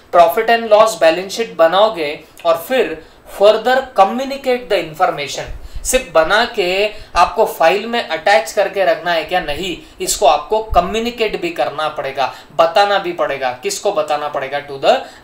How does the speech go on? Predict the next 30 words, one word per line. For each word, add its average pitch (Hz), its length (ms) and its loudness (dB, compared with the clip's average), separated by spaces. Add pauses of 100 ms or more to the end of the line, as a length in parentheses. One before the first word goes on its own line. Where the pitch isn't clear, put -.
relevant 202 580 -2
authorities, 151 720 -2 (400)
जो 165 140 -4
भी 190 140 -6
authorities 160 640 0
होंगी 196 360 -6 (240)
उसको 180 260 -2
आपको 170 320 -2
बताना 135 420 -4
भी 208 160 -10 (220)
पड़ेगा। 120 320 -8 (220)
ओके, 156 200 -8 (360)
तो 120 60 -6
हम 180 220 -6
लोगों 185 260 -4
ने 180 100 -6
अभी 156 180 -6
तक 160 180 -10
क्या 151 140 -4
क्या 147 140 -6
देखा? 147 220 -4
तीन 185 600 -12
ऑब्जेक्टिव 147 460 -10
देख 143 240 -14
लिए 190 160 -8
बच्चों, 190 280 -8 (440)
तीन 208 300 -8 (160)
differences 160 500 -6
देख 151 200 -8
लिए। 202 320 -10